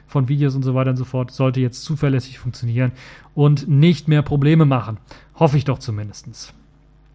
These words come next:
So, dann gibt's in WebKit noch eine große Änderung. Und zwar gibt es jetzt in WebKit die Möglichkeit, ein, äh, Videoplayer in einem Tab aufzumachen. Das war ja vorher nicht so, sondern wenn ihr ein Video angeklickt habt, egal ob YouTube oder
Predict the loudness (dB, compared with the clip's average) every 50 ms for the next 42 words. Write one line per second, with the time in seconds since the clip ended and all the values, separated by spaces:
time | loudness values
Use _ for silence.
0 | _ -20 -20 -12 -2 4 4 4 4 4 0 -10 -20 -20 -20 -20 -20 -20 _ _
1 | _ _ 2 4 4 4 4 0 -2 -2 0 0 2 2 0 2 0 0 0 0
2 | 0 2 2 2 2 0 -2 -2 -2 0 -2 -2 -2 -2 -4 -4 -2 0 0 0
3 | 0 0 0 -2 -2 -2 -4 -4 -4 -4 -2 0 2 2 2 0 -2 -2 -4 -4
4 | -2 -2 -2 -2 -2 -2 -2 -2 -2 -2 -2 -4 -2 -4 -4 -4 -2 -2 -2 0
5 | 0 2 0 0 0 -2 -4 -4 -4 -2 2 2 4 4 2 0 -2 -6 -18 -20
6 | -20 -20 -20 -20 -20 -20 _ -4 -2 2 2 4 4 4 2 2 2 0 0 0
7 | -2 -2 0 0 0 0 0 0 0 0 0 2 2 0 0 -2 0 0 0 0
8 | 0 0 0 -2 -2 -4 -6 -6 -8 -8 -8 -6 -6 -6 -6 -6 -6 -6 -6 -6
9 | -6 -2 -2 0 0 0 0 -2 -4 -4 -4 -2 -2 -2 0 -2 -2 -4 -2 -2
10 | 0 2 2 2 0 0 0 0 0 0 0 0 0 0 0 0 0 0 0 0
11 | -2 -2 -2 -4 -4 -2 -2 -4 -2 -2 -2 -2 0 -2 -2 -2 -4 -4 -2 -2
12 | -2 -2 -2 -2 -2 -2